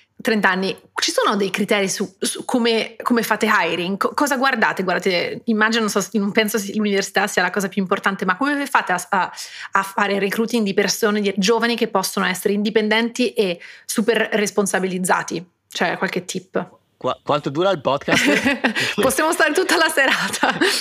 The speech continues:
Speaker 2: No, per-, no, perché sulla parte di hiring proprio ci hai fatto una domanda a cui teniamo tantissimo. Eh, la Betty, la mia socia che vi dicevo, ha proprio creato tutto un, eh, un framework di lavoro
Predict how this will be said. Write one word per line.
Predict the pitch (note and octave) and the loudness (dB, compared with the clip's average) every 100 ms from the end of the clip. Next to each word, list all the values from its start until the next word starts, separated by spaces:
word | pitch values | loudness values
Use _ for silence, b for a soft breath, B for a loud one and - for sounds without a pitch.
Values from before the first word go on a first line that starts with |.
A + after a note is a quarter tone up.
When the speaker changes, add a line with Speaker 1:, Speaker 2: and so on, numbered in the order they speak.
| - | -4
Speaker 2:
No, | D#3+ A3 G#3 | 0 2 2
per-, | F#3+ - - - - B B B B B B B B B B D#3+ | 0 -2 -8 -12 -12 B B B B B B B B B B 0
no, | G3 | 2
perché | G3 E3+ F3+ | 2 0 0
sulla | F#3 F3+ | 0 2
parte | F#3+ F#3+ | 2 0
di | F#3+ F3 | 0 2
hiring | E3+ F#3+ G#3 G#3 G3+ | 2 2 0 -2 0
proprio | E3+ D3+ D3+ | 0 0 0
ci | |
hai | C#3+ | 0
fatto | D#3+ E3+ | 0 0
una | |
domanda | E3 D#3+ D#3 F3+ | 0 0 0 0
a | E3+ | -2
cui | D3+ | -2
teniamo | C#3+ C3+ C3+ | -2 -2 -2
tantissimo. | C#3 C3 B2 A2 - A2 G#2+ G2 B B B | -2 -4 -6 -10 -6 -4 -4 -6 B B B
Eh, | - | -6
la | C3 B2 B2 B2 B2 B2 A#2+ A#2+ A#2+ A2+ - - C#3 | -2 0 0 0 0 0 0 0 0 -2 -6 -4 0
Betty, | D#3+ D#3+ D3 | 0 0 -2
la | C#3 | -2
mia | C3+ | -2
socia | C#3+ C#3 | -2 -2
che | C3+ | -4
vi | |
dicevo, | C3 D3+ D3+ E3 | -4 -2 0 2
ha | D#3 | 0
proprio | C3+ B2+ | 0 -2
creato | C3 C3+ C3 C#3+ | -2 0 -2 -4
tutto | B2 D3+ | -2 -2
un, | C#3+ C3 A#2+ B B B | 0 0 -2 B B B
eh, | A#2+ A#2+ A#2+ A#2 A#2 A2+ A2+ | -4 0 0 0 0 0 -2
un | A#2 B2+ B2 | -4 -6 -4
framework | D3 D#3+ E3 | -2 0 0
di | D3 | 0
lavoro | C#3+ C3+ D3 D#3 E3 E3+ | 0 0 0 0 0 0